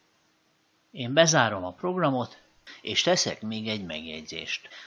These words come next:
A tankönyv leckéjében más módszert használtunk a kockák ábráinak megjelenítésére.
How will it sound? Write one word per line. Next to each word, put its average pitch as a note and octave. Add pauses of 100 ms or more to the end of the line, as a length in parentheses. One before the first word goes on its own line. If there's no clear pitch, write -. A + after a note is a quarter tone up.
A -
tankönyv A2+
leckéjében B2+
más E3
módszert A#2
használtunk A2
a -
kockák A#2+
ábráinak G#2
megjelenítésére. E2